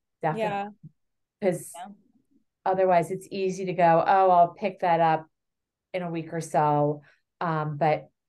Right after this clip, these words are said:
Speaker 1: no, I can keep up with my knitting. It's my laundry I have an issue with. <laughs>
Speaker 3: Mm-hmm.
Speaker 2: I
Speaker 3: Yeah.
Speaker 2: love it. If only there was a Roots for laundry.
Speaker 1: There we go. <laughs>
Speaker 3: Yeah.
Speaker 2: That's all we need. <laughs>
Speaker 1: Exactly.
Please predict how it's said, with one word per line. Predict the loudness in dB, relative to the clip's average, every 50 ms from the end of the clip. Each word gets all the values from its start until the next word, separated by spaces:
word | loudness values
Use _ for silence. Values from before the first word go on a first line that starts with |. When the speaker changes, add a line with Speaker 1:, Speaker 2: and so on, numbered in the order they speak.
| _ _ -2
Speaker 1:
no, | 2 4 4 4 4 4
I | 2 0
can | 0 -2 -6 -10 -8
keep | -6 -6 -2 2 2
up | 2 2 2
with | -2 -2 0
my | 0 0
knitting. | 0 2 0 0 2 2 0 0 -2 -4 -10
It's | -12 -12 -10 -8
my | -4 -4 -2
laundry | 0 2 4 4 4 2 0 -2 -2 0 0 0
I |
have | -2 -4 -4 -4
an | -4 -4
issue | -4 -6 -6 -4 -4 -4 -2
with. | 0 0 0 0 -2 -6 -8
<laughs> | -8 -8 -6 -2
Speaker 3:
Mm-hmm. | 0 0 0 0 -2 -12
Speaker 2:
I | -14 _ -16 -18 -10
Speaker 3:
Yeah. | -6 -2 0 0 2
Speaker 2:
love | 2 2 0 0 0
it. | -2 -2 -2
If | -4 -2 -2
only | 0 0 0 -2
there | -2 -2 -4
was | -4 -4
a | -6 -8
Roots | -6 -6 -6 -6 -6 -6 -10 -12
for | -8 -4 -2 -2
laundry. | 0 -2 -2 -4 -4 -6 -4 -2 -2 0 0 -2 -4 -6 -8 _ _ _ _ _ _ _ _ _ _ _ 0
Speaker 1:
There | 2 4 4 6
we | 6 6 6
go. | 6 4 6 6 6 6 4 4 2
<laughs> | 2 2 2
Speaker 3:
Yeah. | 2 0 0 0 0 0 -2 -2 -2 -4 -4 -8 -14
Speaker 2:
That's | -20 -20 _ _ _ _ -2 2 4
all | 4
we | 4 4 2
need. | 0 -2 0 0 0 2 0 0 -2 -4 -10 -16 -8 -2 0
<laughs> | 2 2 2 0 -4 -12 _ _ _ -4 -4 -2 -4
Speaker 1:
Exactly. | -6 -2 0 2 2 4 4 2 0 -2 -4 -6 -8 -8